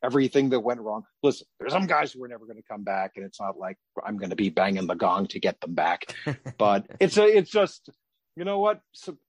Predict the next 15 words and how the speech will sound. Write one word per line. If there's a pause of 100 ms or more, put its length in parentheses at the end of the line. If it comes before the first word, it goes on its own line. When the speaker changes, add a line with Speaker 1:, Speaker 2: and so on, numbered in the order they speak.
Speaker 1:
for
somebody (540)
who
came
of
age (200)
in
the
twenty
tens, (640)
a
guy
like
Jeff
Francoeur,